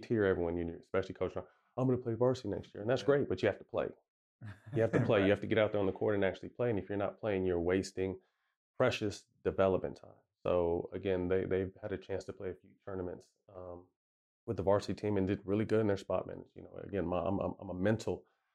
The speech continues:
Speaker 1: person, you know, so I'm telling them how to approach the game coming off the bench 'cause I was someone who started half my career and came off the bench half my career. You know, you guys are freshmen, so you, you don't have a long leash. You gotta take care of the ball. You gotta make smart decisions, but still be you.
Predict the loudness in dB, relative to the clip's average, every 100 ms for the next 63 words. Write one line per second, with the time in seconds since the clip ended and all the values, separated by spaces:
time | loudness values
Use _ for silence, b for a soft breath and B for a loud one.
0 | _ _ _ 0 0 -6 -6 -6 -2 -4
1 | -4 -2 -2 0 2 0 0 -2 -2 -4
2 | -4 -2 -2 -4 -4 -4 -6 -4 -6 -4
3 | -2 -2 -4 -8 -6 -6 -4 0 0 2
4 | -2 -4 -10 -4 -4 -4 -6 -6 -6 -6
5 | -8 -8 _ _ -2 0 0 -4 -16 _
6 | _ -20 -20 _ _ _ _ _ -14 -10
7 | -8 -8 0 0 0 -10 -18 -18 -18 _
8 | -20 _ _ -2 0 4 4 4 0 -8
9 | _ _ _ _ -4 -2 0 -2 -4 -2
10 | -2 0 2 2 2 0 -2 -4 -4 -6
11 | -4 -2 -2 -2 -6 -6 -4 -2 -2 -4